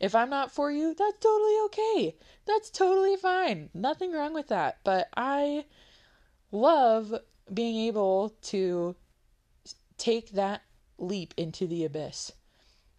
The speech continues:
It's liberating, but it's also scary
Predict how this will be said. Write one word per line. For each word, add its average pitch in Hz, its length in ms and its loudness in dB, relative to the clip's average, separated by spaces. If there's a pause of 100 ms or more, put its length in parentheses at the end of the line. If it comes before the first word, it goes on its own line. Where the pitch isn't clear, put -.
(120)
It's 202 240 0
liberating, 294 800 -2 (180)
but 196 140 2
it's 190 180 -2
also 190 420 0
scary 269 1000 -6